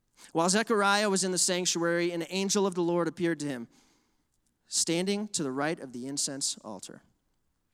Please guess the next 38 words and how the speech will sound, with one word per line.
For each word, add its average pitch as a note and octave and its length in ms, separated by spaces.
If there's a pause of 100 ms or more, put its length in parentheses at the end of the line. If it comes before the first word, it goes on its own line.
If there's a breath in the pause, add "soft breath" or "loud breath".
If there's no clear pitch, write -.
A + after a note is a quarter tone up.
(320)
Zechariah F3 540
was C#3 120
shaken F3+ 420
and C#3 100
overwhelmed D3+ 460
with C3 100
fear A#2+ 420 (300 loud breath)
when C3+ 140
he C3 80
saw B2 300
him, G#2 200
but A#2+ 140
the C#3+ 140
angel E3+ 340
said, A#2+ 400 (300 loud breath)
"Don't D3+ 280
be D#3+ 140
afraid, B2 420
Zechariah. F#2+ 600 (400 soft breath)
God C#3 300
has C3 160
heard C3 280
your B2 100
prayer. F2+ 440 (340)
Your C#3 160
wife, C#3+ 540
Elizabeth, D#3 580
will A2+ 80
give C3+ 260
you F3 260 (120)
a F3+ 40
son, F#2 440 (1120)
and G#2+ 120
you B2+ 160
are B2+ 120
to C3+ 160
name A2 240
him G#2 320